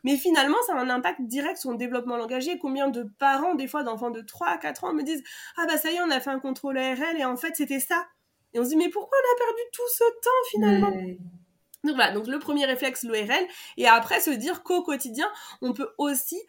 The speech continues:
Speaker 1: adapter son langage pour aider l'enfant. Finalement, si on se rend compte des difficultés, eh bien, il va falloir effectivement, euh, bah, aménager son langage, tu vois, faire en sorte que ce soit plus facile, plus fluide pour l'enfant.
Speaker 2: Hmm.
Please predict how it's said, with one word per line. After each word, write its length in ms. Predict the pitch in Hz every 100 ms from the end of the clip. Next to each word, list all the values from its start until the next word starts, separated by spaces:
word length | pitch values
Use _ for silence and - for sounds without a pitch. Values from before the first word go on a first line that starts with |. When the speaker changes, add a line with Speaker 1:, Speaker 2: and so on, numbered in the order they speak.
| - - -
Speaker 1:
adapter 500 | 269 254 247 - 294
son 220 | - 294
langage 420 | 269 233 294 311
pour 200 | - 226
aider 180 | 214 247
l'enfant. 380 | 240 214 277 285 _
Finalement, 500 | - 254 247 262 359
si 180 | 339 -
on 80 | 294
se 140 | -
rend 320 | 254 214 294 311
compte 300 | 339 339 247
des 120 | 226
difficultés, 680 | 202 208 208 202 214 208 381 - -
eh 80 | 196
bien, 140 | 254
il 80 | 277
va 120 | 226
falloir 260 | 214 208 247
effectivement, 500 | 202 180 - 220 262 - - _ -
euh, 240 | 208 190 185
bah, 180 | 180 -
aménager 460 | 202 214 202 190
son 120 | 214 208
langage, 320 | 220 330 359
tu 120 | -
vois, 200 | 233 254
faire 240 | 254 233
en 120 | 208 202
sorte 360 | - 339 349
que 80 | 247
ce 140 | 226
soit 200 | 214 226
plus 220 | 208 - 208
facile, 420 | 214 202 302 330
plus 220 | - 220
fluide 300 | 202 269 262
pour 160 | - 202
l'enfant. 360 | 185 202 269 _ _ _ _ _ _
Speaker 2:
Hmm. 520 | 208 208 202 185 180